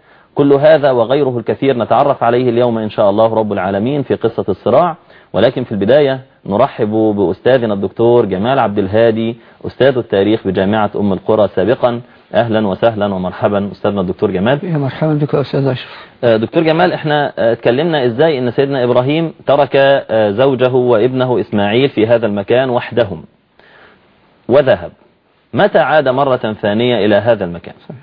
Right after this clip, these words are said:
Speaker 2: الحمد لله، الحمد لله القائل: "والعصر إن الإنسان لفي خسر إلا الذين آمنوا وعملوا الصالحات وتواصوا بالحق وتواصوا بالصبر".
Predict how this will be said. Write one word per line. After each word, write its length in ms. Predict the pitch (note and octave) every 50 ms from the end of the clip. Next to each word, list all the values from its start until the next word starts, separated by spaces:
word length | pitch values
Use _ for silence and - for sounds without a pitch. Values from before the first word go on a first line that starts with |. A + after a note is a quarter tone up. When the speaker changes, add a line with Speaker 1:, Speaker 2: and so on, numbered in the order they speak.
| _ _ _ _ _ _ _ _ _ _ _ _ _ _ _ - _ _ _ _ _ -
Speaker 2:
الحمد 300 | - - F#3+ F#3 E3+ D#3+
لله، 340 | D#3+ D#3 D#3+ E3 D#3+ D#3 C#3+ - - _ _ _ _ _ _ _ _ _ _ _ _ _ _ -
الحمد 280 | - F#3 F3+ F3 D3+
لله 220 | D3+ D#3 E3 D#3+ D3+
القائل: 400 | C#3 - - E3 E3 - D#3 D#3+
"والعصر 520 | D3 C#3+ C#3+ C#3 D#3+ D#3+ - - - D#3+
إن 240 | D#3 D#3+ D#3 D3 C#3+
الإنسان 600 | C#3+ C3+ - D3 C#3+ C3+ - - D#3+ D3+ D3+ C#3
لفي 220 | C#3 C3+ - D3 C#3
خسر 480 | - - D3 - - - - - - _ _ _ _ _ - - - - - - - - - - _ - -
إلا 140 | D3+ D#3+ D#3
الذين 320 | D#3 D#3 D3 E3 E3 D#3+
آمنوا 560 | D3+ - - E3+ E3 E3 D#3+ D#3 D#3+ D#3 D#3+ - - -
وعملوا 380 | D3 C3 C3+ D#3 D#3+ D3+ C#3 C3+
الصالحات 720 | B2+ - - C#3+ C3+ C3 B2+ - - D#3+ D#3 D3+ C#3 -
وتواصوا 520 | C#3+ C3 - D3 C#3+ D#3 D3 - - C#3+ C3+
بالحق 440 | C3 C3 - - - D3+ - - C#3
وتواصوا 460 | C#3 - C#3+ D3 D3+ - - C#3+ C3
بالصبر". 400 | C#3 C3 - - D#3+ C#3 B2+